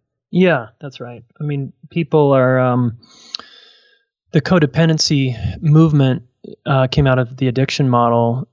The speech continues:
and Alcoholics Anonymous, which was great. It, it was like, "Hey, let's focus on the system and let's focus on the, the person who's in a relationship with the addict and try to help them," because we're so focused on the addict that, um, we've sort of lost this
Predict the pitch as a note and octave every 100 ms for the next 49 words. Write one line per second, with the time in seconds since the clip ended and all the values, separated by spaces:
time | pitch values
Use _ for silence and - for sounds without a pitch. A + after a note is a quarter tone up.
0 | - B2 B2 A#2+ A#2 - B2+ B2 A#2 B2+
1 | A#2+ A2+ B2+ A#2+ B2+ A#2 A2+ - - C3
2 | - C#3+ - E3 C3+ D#3 G#3 - - C3
3 | F#3+ C#3 B2 C3 C3 B2 F#3 D3 E3 -
4 | E3 D#3 D3+ C#3+ C3 - G3+ - C#3 B2+
5 | B2+ C#3+ - C#3 C3+ - C#3 B2+ B2+ B2
6 | C#3+ C3+ B2+ D3+ - _ - D#3 D3+ C3+
7 | C3 C3+ A#2+ B2 D#3+ D3 B2+ B2 A2+ A#2
8 | A#2 A2 A2+ B2 - _ - - - -
9 | - _ D3 C#3 C3 E3 C#3+ B2 B2 A#2
10 | E3+ C#3 A#2+ - B2+ D3+ E3 D3+ C3 C3+
11 | C3 - C3 A#2+ F3 G3 C3 B2+ C3 B2
12 | - _ _ _ _ - C#3+ C3 C3 B2+
13 | - C#3 - D#3 C3 C3+ D#3 C#3+ - B2
14 | -